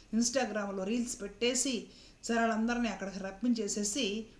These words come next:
మూడు పూలు ఆరు కాయలుగా బ్రహ్మాండంగా వ్యాపారం చేసుకుంటుంది. ఈ పరుగులు పెట్టి ఎక్కడ ఏం చూసినా సరే ఆగకుండా వెనక ముందు ఆలోచించకుండా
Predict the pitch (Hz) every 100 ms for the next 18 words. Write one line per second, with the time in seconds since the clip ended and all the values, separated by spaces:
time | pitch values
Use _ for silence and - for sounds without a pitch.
0 | - 247 285 240 240 233 262 277 - 208
1 | 208 208 208 214 226 220 208 202 196 196
2 | 226 262 185 180 190 190 180 180 185 180
3 | 185 - - - 233 269 262 269 247 -
4 | - 262 320 330 294 - 262 - - -
5 | 208 - 262 233 240 262 262 262 262 247
6 | 226 196 214 240 - 226 226 254 214 214
7 | 233 226 208 208 208 196 - - -